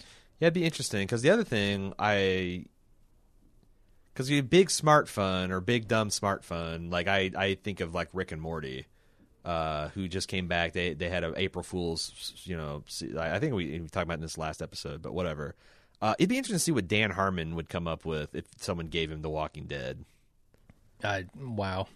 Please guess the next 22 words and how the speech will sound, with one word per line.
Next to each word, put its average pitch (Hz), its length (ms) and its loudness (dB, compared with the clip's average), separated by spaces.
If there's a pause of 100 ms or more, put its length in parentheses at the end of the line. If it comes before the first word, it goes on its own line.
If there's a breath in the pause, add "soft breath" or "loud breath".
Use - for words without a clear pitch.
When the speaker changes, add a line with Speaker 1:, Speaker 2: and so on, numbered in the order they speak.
(120)
Speaker 2:
I 139 80 2
don't 110 100 4
even 101 140 2
know 98 120 0
what 98 100 -2
that 107 160 2
looks 107 260 -2
like. 123 400 6
<laughs> - 60 -14
Speaker 1:
Uh, 110 280 6
it 104 120 4
would 117 240 2
be, 107 400 4
it 104 140 0
w-, 113 240 2
it 113 80 4
would 113 200 2
be 104 120 0
crazy, 101 500 0
but, 92 240 2
like, 110 160 6
I, 117 240 8